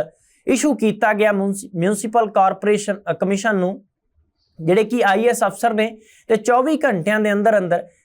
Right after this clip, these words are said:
ਜਵਾਬ ਦੇਣ ਲਈ ਆਖਿਆ ਗਿਆ। ਦਰਅਸਲ ਇਸ ਦੇ ਵਿੱਚ ਇੱਕ ਚਿੱਠੀ ਜਾਰੀ ਕਰਦੇ ਹੋਇਆਂ ਇਸ ਦਾ ਵਿਸ਼ਾ ਲਿਖਿਆ ਗਿਆ, ਜਿਹੜੇ ਤੇਜਵੀਰ ਸਿੰਘ ਨੇ ਆਈ ਏ ਐਸ ਅਫਸਰ, ਵਧੀਕ ਮੁੱਖ ਸਕੱਤਰ ਪੰਜਾਬ ਸਰਕਾਰ, ਉਹਨਾਂ ਦੇ ਵੱਲੋਂ ਇਹ ਲਿਖਿਆ ਗਿਆ ਵਿਸ਼ਾ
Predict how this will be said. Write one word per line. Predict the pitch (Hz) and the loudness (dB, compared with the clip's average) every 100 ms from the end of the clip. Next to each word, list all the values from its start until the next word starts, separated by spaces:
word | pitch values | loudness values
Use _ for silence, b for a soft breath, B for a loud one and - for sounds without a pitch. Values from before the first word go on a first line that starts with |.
| - | -4
ਜਵਾਬ | 175 254 262 226 | 2 2 2 0
ਦੇਣ | 190 180 | 0 0
ਲਈ | 165 | 2
ਆਖਿਆ | 175 170 233 226 | 2 0 -2 0
ਗਿਆ। | 196 - - _ _ _ | 0 -4 -6 _ _ _
ਦਰਅਸਲ | - 190 208 220 190 | 2 2 2 0 0
ਇਸ | 208 214 214 208 208 _ _ _ | 0 0 2 -2 -2 _ _ _
ਦੇ | 196 | 0
ਵਿੱਚ | 214 208 | 2 2
ਇੱਕ | 214 208 | -2 -2
ਚਿੱਠੀ | 202 240 269 | -2 -2 0
ਜਾਰੀ | 240 214 220 | 2 2 0
ਕਰਦੇ | 220 202 190 | 0 0 0
ਹੋਇਆਂ | 220 214 208 | 0 0 0
ਇਸ | 202 | 0
ਦਾ | 202 | 0
ਵਿਸ਼ਾ | 196 196 220 | 0 0 0
ਲਿਖਿਆ | 196 180 220 233 | 0 2 2 0
ਗਿਆ, | 190 190 - b b - | 2 0 0 b b 0
ਜਿਹੜੇ | 226 233 | 2 2
ਤੇਜਵੀਰ | 220 240 254 269 247 | 2 2 4 4 2
ਸਿੰਘ | 214 240 233 | 2 -2 0
ਨੇ | 220 220 | 0 0
ਆਈ | 175 202 220 | 0 0 2
ਏ | |
ਐਸ | 220 208 | 2 0
ਅਫਸਰ, | 196 - 208 - _ _ _ _ _ _ - | 0 0 0 -2 _ _ _ _ _ _ -4
ਵਧੀਕ | 165 175 185 226 | 0 2 2 2
ਮੁੱਖ | 220 220 | 0 -2
ਸਕੱਤਰ | - 214 196 226 220 - | -2 -2 0 0 0 -2
ਪੰਜਾਬ | 196 180 190 214 | 0 2 2 0
ਸਰਕਾਰ, | 247 202 202 196 208 - _ _ _ _ - | -4 -2 0 0 -2 -10 _ _ _ _ 0
ਉਹਨਾਂ | 233 269 269 | 2 4 4
ਦੇ | 233 | 4
ਵੱਲੋਂ | 220 220 220 220 | 4 2 0 2
ਇਹ | 208 | 2
ਲਿਖਿਆ | 196 202 226 | 2 2 0
ਗਿਆ | 214 220 | 2 2
ਵਿਸ਼ਾ | 185 196 226 | 2 0 0